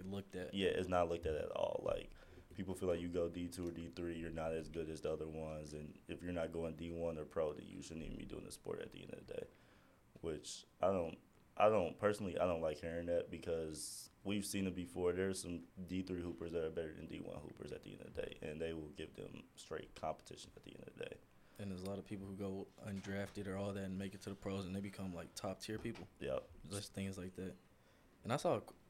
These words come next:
Speaker 1: not a quote, but I heard somebody say, he was like, "What are you gonna be? Are you gonna be the hardest worker, or are you gonna get outworked by somebody else that you've never met?"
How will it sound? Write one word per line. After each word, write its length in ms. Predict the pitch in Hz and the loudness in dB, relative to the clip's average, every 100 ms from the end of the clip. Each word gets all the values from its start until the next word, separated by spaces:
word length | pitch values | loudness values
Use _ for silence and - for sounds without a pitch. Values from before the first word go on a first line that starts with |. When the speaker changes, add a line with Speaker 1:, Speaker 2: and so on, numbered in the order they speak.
| - | -2
Speaker 1:
not 160 | 131 | 2
a 60 | 104 | 2
quote, 300 | - 98 92 | 2 0 2
but 120 | 95 | 4
I 80 | 123 | 4
heard 160 | 147 127 | 4 0
somebody 260 | 131 113 | 0 0
say, 240 | - 113 104 | 2 0 0
he 100 | 104 | -2
was 100 | 95 | -4
like, 160 | 92 - - - - - - - - - - | -8 -14 -20 -20 -20 -20 -20 -20 -20 -10 4
"What 140 | 110 | 4
are 60 | 107 | 4
you 80 | |
gonna 140 | 104 98 | 2 0
be? 120 | 98 95 | 0 0
Are 40 | |
you 100 | 98 | 0
gonna 200 | 104 101 | 0 0
be 260 | 95 95 98 - - - - 85 | 0 -2 -4 -12 -18 -20 -12 -6
the 100 | 92 | 0
hardest 360 | 107 107 104 | 2 2 2
worker, 460 | 104 117 120 117 117 - - - | 2 0 2 -2 -6 -10 -14 -4
or 40 | |
are 40 | 98 | -2
you 60 | |
gonna 140 | 92 92 | -2 0
get 180 | 101 | 0
outworked 320 | 95 92 98 92 | 2 2 0 0
by 120 | 90 | -4
somebody 420 | 101 98 90 95 | -2 -2 -2 -2
else 100 | 92 | -4
that 160 | - 95 | -4 -6
you've 120 | 92 | -4
never 180 | 92 92 | -2 -2
met?" 260 | 92 87 | -2 -4